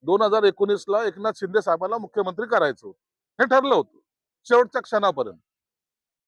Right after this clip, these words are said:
आणि आता शिवसैनिकाला मी मुख्यमंत्री करणार अशी घोषणा माननीय उद्धव साहेबांनी केली होती, परंतु ऐन वेळेला रात्री जे काय चमत्कार झाला,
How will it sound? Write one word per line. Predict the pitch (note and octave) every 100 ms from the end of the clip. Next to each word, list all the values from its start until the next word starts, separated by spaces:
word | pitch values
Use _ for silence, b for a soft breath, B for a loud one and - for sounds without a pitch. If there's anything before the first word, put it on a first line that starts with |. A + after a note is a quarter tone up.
| _ _ -
आणि | A#3
आता | B3 A#3+
शिवसैनिकाला | F#3+ A#3+ A#3+ A#3 A3+ A3 A3 G#3+
मी | A3 G3+
मुख्यमंत्री | C3+ D#3+ A#3+ A#3 G#3+
करणार | G#3+ G#3 G#3 G#3
अशी | G3 F#3+
घोषणा | D#3+ - A3+
माननीय | G#3+ G3 G#3 A3 B3+
उद्धव | G3+ F3+
साहेबांनी | G#3 F3 F3 F3+ A#3
केली | A3+ D#3+
होती, | B2 _ _ _ _ _ _ _ _ _ _
परंतु | G3 B3 A#3 C4+
ऐन | E3+ A3
वेळेला | A#3+ G#3+ G#3 A#3+
रात्री | G3+ F3 G3+ G#3 C3 - _ _ _ _ _ _ _ _ C3
जे | F#3
काय | G3 C4+
चमत्कार | A3+ A3 G3 A3 G#3
झाला, | E3+ D3 B2+